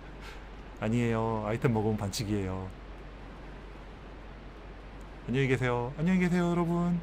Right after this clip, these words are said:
자, 저 보니까 무기도 빼고 공격할 의사 없으신 것 같은 거 보니까 그냥 <laughs> 진행할게요. 어. 혹시 뭐 그런 건가? "여기가 길이에요"라고 따라오라고 이제 뭐.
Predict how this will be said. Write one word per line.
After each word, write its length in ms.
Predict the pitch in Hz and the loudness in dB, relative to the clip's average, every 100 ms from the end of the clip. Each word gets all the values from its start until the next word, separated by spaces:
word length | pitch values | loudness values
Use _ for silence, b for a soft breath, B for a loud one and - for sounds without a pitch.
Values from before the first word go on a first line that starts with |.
| - - | -4 2
자, 180 | 120 - - - - - - - - | 2 2 -6 -14 -14 -14 -14 -14 4
저 180 | 147 135 - - - | 6 6 2 -8 4
보니까 260 | 143 160 | 6 6
무기도 300 | 104 127 139 | 4 4 2
빼고 360 | 135 277 151 120 - | 2 2 2 2 2
공격할 340 | 135 165 165 | 4 8 8
의사 120 | 120 117 | 8 4
없으신 320 | 92 139 139 | 4 4 4
것 60 | |
같은 220 | 110 101 110 | 4 2 0
거 80 | |
보니까 400 | 92 90 - 131 85 - - - | 0 -2 0 -2 -2 -8 -12 -2
그냥 160 | 117 - | 0 2
<laughs> 40 | |
진행할게요. 520 | 135 127 127 135 98 117 - - - - - - | 4 4 4 2 -2 -4 -8 -12 -12 -12 -12 -6
어. 120 | 90 78 - - - - - - - - - - - - - - - - - - - - - - - - - - - - - - - - - - - - - - | -4 -4 -8 -10 -10 -8 -8 -8 -8 -6 -6 -8 -8 -10 -10 -12 -10 -10 -12 -12 -12 -12 -12 -12 -12 -10 -12 -12 -12 -12 -10 -10 -10 -12 -12 -10 -10 -10 -8 -4
혹시 140 | 143 | 0
뭐 100 | 156 135 | 0 4
그런 200 | 135 135 | 6 6
건가? 200 | 104 139 - - 127 | 2 -2 -6 -2 4
"여기가 260 | 131 160 | 8 8
길이에요"라고 640 | 131 120 139 139 131 113 110 | 6 6 8 8 6 4 4
따라오라고 640 | 170 185 175 156 131 110 | 6 8 8 6 4 2
이제 120 | 95 | 2
뭐. 260 | 98 87 | 0 -2